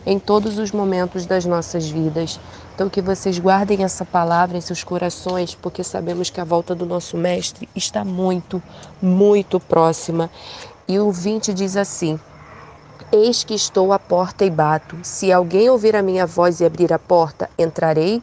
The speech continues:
em sua casa e cearei com ele e ele comigo." Então, o Senhor está batendo a porta. Se nós verdadeiramente abrirmos a, a nossa porta, o nosso coração pra ele, ele vai entrar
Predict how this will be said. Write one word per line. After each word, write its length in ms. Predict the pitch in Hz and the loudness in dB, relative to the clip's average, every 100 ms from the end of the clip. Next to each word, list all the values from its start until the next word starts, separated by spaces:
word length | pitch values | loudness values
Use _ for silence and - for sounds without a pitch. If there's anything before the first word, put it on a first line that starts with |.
| _ | _
em 80 | 202 | -8
sua 300 | 202 196 180 | -6 -4 -4
casa 480 | - 156 151 156 175 - | -4 -2 0 -2 -6 -6
e 80 | 180 | -6
cearei 460 | - 165 165 190 | 0 2 2 2
com 240 | - 233 180 | 2 4 4
ele 260 | 170 170 - | 2 -2 -4
e 140 | 190 185 | 2 4
ele 220 | 160 160 | 4 0
comigo." 560 | - 165 147 131 151 - - - - - - - | -2 -2 -2 -4 -6 -12 -18 -20 -20 -20 -14 0
Então, 500 | 190 202 - 165 156 - - - - - - | 2 2 0 -2 -2 -8 -20 -20 -18 -16 -10
o 60 | 180 | -6
Senhor 260 | - 185 | 0 2
está 240 | 185 - 190 | 2 0 0
batendo 360 | 185 - 185 | 0 0 -2
a 80 | 208 | -2
porta. 500 | - 170 165 - 180 - | 0 2 2 -4 -14 -10
Se 200 | - 196 | -2 0
nós 280 | 190 202 | 2 2
verdadeiramente 800 | 185 202 220 202 196 190 190 - | 0 0 0 0 0 0 -2 -2
abrirmos 500 | 185 170 208 233 220 | -2 -2 -2 -2 -2
a, 100 | 208 190 - - - | -2 -4 -8 -20 -4
a 80 | 202 | 0
nossa 380 | 190 220 - 214 | 2 0 -4 -4
porta, 440 | - 190 185 - | 2 2 2 0
o 60 | 180 | 0
nosso 320 | 202 226 220 | 0 -2 -4
coração 540 | - 214 196 - 196 | -2 0 0 0 -2
pra 180 | 185 185 | 0 0
ele, 240 | 185 190 180 | 4 4 2
ele 140 | 180 | 0
vai 340 | 165 202 226 | 2 2 4
entrar 500 | 240 208 - 175 185 | 2 0 2 2 2